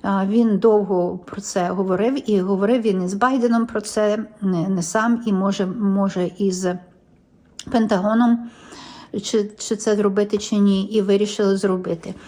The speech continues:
А вони радяться з Пентагоном, але вони приймають свої рішення. Вони просто радяться і, і вірно роблять. Президент чим хороший, цей Зеленський, наш президент тепер, що він, е,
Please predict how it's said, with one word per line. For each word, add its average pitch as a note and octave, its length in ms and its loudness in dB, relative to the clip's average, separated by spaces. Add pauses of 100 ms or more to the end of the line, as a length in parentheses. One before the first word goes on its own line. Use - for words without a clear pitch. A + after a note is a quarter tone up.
(120)
А - 120 2
вони B3+ 300 4
радяться A3+ 540 2
з C#4+ 80 -10
Пентагоном, C4 720 4
але A3 220 0
вони B3+ 220 4
приймають B3+ 440 2
свої B3 220 2
рішення. F3+ 500 -2 (120)
Вони A3 260 4
просто B3 400 0
радяться G3+ 720 -2
і, A3 80 0 (140)
і A3 100 -2
вірно A3 440 0 (120)
роблять. G3 440 -2 (560)
Президент C4+ 520 2
чим B3+ 240 2
хороший, G#3+ 840 0
цей G3 440 -2
Зеленський, F#3 500 -2
наш F3+ 180 -6
президент F3+ 380 -4
тепер, - 240 -8 (420)
що - 300 -2
він, B3+ 280 2
е, G3+ 340 0